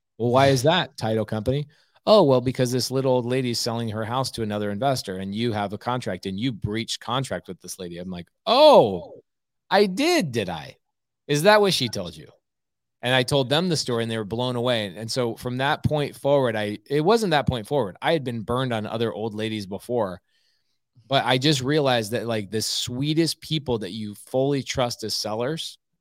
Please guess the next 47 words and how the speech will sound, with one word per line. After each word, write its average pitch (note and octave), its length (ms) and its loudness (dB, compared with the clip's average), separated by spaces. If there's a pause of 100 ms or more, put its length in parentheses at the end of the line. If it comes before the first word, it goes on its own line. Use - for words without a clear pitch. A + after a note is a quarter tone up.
(140)
this A#2+ 160 -6
is B2+ 140 -2
where C3 180 2
my A#2 140 -2
phrase A#2 380 -4
came A2+ 220 -6
from G2+ 220 -6
that G2 160 -2
you G#2 120 -8
guys G#2+ 160 -2
hear A2+ 120 -6
me G2+ 120 -6
say G#2 220 -2
all F#2+ 140 -2
the F#2 80 -10
time. F#2+ 300 -8 (560)
"Buyers A#2+ 420 2
are C#3+ 120 0
liars, G#2 560 -2 (220)
sellers G#2+ 600 -2 (140)
are G2+ 180 -6
worse." F#2+ 840 -4 (1400)
Right? G2+ 260 -4 (200)
And A2+ 160 -4
here's C#3 240 4
where, C#3+ 260 2
here's D3 240 2
where D3+ 140 4
that C3 160 0
contra-, C3 420 -4
conversation A#2 540 -4
came G#2+ 180 -8
from. G2 200 -8
One C3+ 200 -2
day, A#2 220 2
it - 420 -14
was A2 100 -6
about A2+ 220 -2
two D3 140 -2
days C#3 220 2
after B2 220 2
that G#2+ 80 0
little B2 220 0
old A#2 120 0
lady A2+ 260 -2
thing G#2 180 -6
happened, F#2+ 380 -8